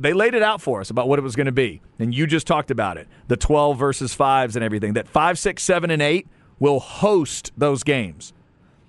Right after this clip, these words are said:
The one question I still have is once you get into that second round,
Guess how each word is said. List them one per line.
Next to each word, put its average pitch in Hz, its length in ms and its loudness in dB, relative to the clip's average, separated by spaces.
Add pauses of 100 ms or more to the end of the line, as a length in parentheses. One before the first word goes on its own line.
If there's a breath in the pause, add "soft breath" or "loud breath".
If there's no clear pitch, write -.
(200 soft breath)
The 131 80 2
one 175 280 2
question 220 360 -2
I 180 120 0
still 165 300 2
have 160 360 2
is 135 140 -2
once 160 260 0
you 226 100 -2
get 226 140 0
into 233 180 2
that 226 200 0
second - 500 -4
round, 120 520 0